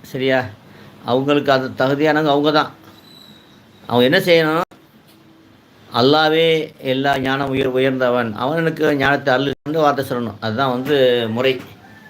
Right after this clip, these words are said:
ஆனா அவங்க என்ன சொல்லிட்டாங்கன்னு சொன்னா, "நான் தான்" அப்படின்ட்டாங்க.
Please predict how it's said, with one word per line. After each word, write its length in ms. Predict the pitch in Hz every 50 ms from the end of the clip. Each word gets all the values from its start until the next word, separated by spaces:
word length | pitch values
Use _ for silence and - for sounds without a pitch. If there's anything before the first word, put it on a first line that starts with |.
| - - - - - - - - - - - -
ஆனா 260 | 160 170 202 202 185
அவங்க 140 | 185 180 180
என்ன 100 | 190 190
சொல்லிட்டாங்கன்னு 340 | 165 175 165 175 165 156 147
சொன்னா, 320 | 151 175 180 165 160 165
"நான் 300 | 170 156 147 147 160 165
தான்" 160 | 165 180 170 151
அப்படின்ட்டாங்க. 360 | 139 139 131 123 117 107